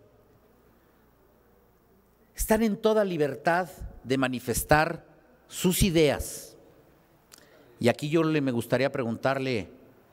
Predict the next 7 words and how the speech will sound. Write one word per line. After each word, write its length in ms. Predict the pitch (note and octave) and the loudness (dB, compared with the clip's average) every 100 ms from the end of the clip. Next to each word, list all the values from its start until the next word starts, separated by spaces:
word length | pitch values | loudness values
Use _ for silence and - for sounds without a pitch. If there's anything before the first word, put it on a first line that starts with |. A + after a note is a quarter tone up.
| _ _ _ _ - | _ _ _ _ -4
a 120 | B2 | -4
ustedes, 460 | - F3 F3 C#3 | 0 2 2 0
medios 240 | B2+ C3+ A#2 | -2 -2 -2
de 100 | B2 | -2
comunicación, 760 | A2 A2+ A2 A2 - D#3 E3+ - - - | -2 -2 0 -2 0 -2 -2 -8 -20 -8
y 140 | - C3 | 2 2
aprovechando 840 | B2 B2+ A#2+ - E3+ F3 D3 F#2 | 4 0 -2 -2 -2 -2 -6 -6